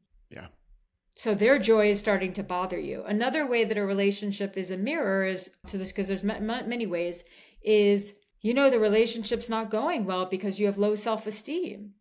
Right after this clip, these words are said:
Speaker 2: And every time you feel betrayed in the relationship, what it's showing you is that you have low self-esteem because you haven't asserted yourself in the relationship.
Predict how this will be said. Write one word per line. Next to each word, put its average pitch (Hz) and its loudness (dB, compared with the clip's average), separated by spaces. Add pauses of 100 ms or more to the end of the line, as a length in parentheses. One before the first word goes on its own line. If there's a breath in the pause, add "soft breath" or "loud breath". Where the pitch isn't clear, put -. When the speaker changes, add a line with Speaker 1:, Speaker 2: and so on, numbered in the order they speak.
(140)
Speaker 2:
And 202 2
every 220 0
time 220 -6
you 208 -2
feel 208 0
betrayed 208 0
in 196 0
the 185 -4
relationship, 185 -4
what 185 -2
it's 190 -6
showing 214 -2
you 180 -2
is 180 -6
that 170 -4
you 208 -2
have 190 -8
low 180 -4
self-esteem 180 -8
because 196 -8
you 185 -4
haven't 185 -6
asserted 208 -6
yourself - -14
in - -18
the - -14
relationship. - -14